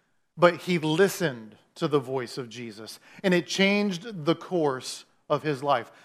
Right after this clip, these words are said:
John chapter ten, verse twenty-seven. It's on the bottom. Let's read this one together.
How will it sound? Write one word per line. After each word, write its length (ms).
John 240
chapter 340
ten, 300
verse 180
twenty-seven. 520
It's 140
on 100
the 80
bottom. 320
Let's 200
read 120
this 160
one 140
together. 440